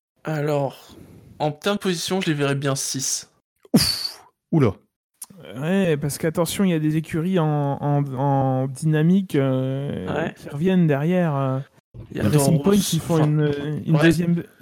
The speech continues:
Speaker 3: Racing Point et Toro Rosso font quand même une deuxième partie de saison intéressante, sans, sans dire, euh, explosive, surtout pour Toro Rosso qui profite encore une fois d'un, d'un Grand Prix, euh.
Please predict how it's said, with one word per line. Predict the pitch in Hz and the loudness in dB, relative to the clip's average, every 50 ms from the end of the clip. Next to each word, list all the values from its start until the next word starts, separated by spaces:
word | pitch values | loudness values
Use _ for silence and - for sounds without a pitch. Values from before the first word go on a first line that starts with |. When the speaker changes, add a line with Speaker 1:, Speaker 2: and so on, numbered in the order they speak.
| 123 135 | -6 -4
Speaker 3:
Racing | 143 - 175 180 - 208 202 180 | 0 2 2 4 4 4 4 6
Point | - 208 202 | 6 6 4
et | 180 - 170 | 4 2 0
Toro | 170 175 160 160 160 | 0 2 4 4 4
Rosso | 160 165 160 - 240 | 4 4 2 2 0
font | 233 - - 165 | 0 2 0 -2
quand | 147 - | 0 2
même | 160 165 170 165 | 2 2 4 4
une | 165 160 | 4 4
deuxième | 156 165 160 165 160 | 4 4 4 2 0
partie | - 156 - - - | -2 -2 -4 -6 -8
de | 165 156 | -10 -4
saison | - - 165 160 165 170 | -2 0 2 2 4 4
intéressante, | 165 160 - 165 151 147 151 151 - - 208 226 - - - _ | 2 2 2 2 2 2 0 0 -2 -2 -4 -4 -6 -10 -18 _
sans, | _ - - 151 143 139 135 131 | _ -10 -4 -2 2 4 4 4
sans | 127 127 127 - - 151 143 | 2 0 -4 -6 -4 -4 -4
dire, | 143 143 156 160 151 139 | -4 -4 -4 -4 -4 -2
euh, | 135 127 - | -4 -6 -6
explosive, | - 135 131 - - 143 143 - - - 151 151 156 180 190 170 | -6 -6 -6 -6 -6 -8 -10 -8 -2 0 0 2 2 0 -2 -2
surtout | - 156 139 - 156 | -4 -4 -2 -2 -2
pour | 139 - 139 | -2 -4 -2
Toro | - 139 131 127 | 0 0 0 2
Rosso | 127 135 135 - 156 160 | 2 0 0 0 -2 -4
qui | 170 - - | -4 -6 -10
profite | - 175 135 127 127 - 151 139 - | -8 -6 -6 -6 -6 -6 -8 -4 -4
encore | 131 127 - 123 | -4 -4 -4 -4
une | 123 127 | -6 -6
fois | - - 147 | -6 -6 -4
d'un, | 135 131 127 120 120 | -2 -2 -2 -2 -2
d'un | 120 120 | -2 -2
Grand | 117 123 123 127 123 | -2 -2 -4 -4 -6
Prix, | - - 147 143 127 | -6 -8 -8 -6 -6
euh. | 127 | -8